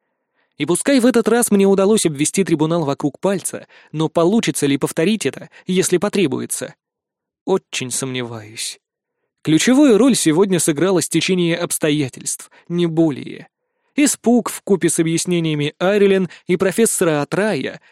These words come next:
погрузили меня в какую-то другую разновидность транса, и я смог наконец-то получить доступ к источнику, к его тёмной стороне.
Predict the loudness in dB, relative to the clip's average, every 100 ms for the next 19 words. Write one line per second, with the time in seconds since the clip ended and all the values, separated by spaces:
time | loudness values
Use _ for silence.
0 | _ -2 2 2 4 2 2 0 -2 -2
1 | 0 2 2 2 2 2 2 2 2 2
2 | 0 -2 -2 -4 -4 -4 -2 -2 -6 -10
3 | -12 -18 -20 _ -6 -2 -2 -2 -2 -2
4 | -2 -4 -6 -6 -6 -4 -4 -2 -4 -4
5 | -8 -4 -4 -4 -6 -6 -6 -4 -4 -6
6 | -18 -20 _ _ _ _ _ _ -16 -4
7 | -2 0 -2 0 -2 -2 -8 -8 -6 -6
8 | -8 -12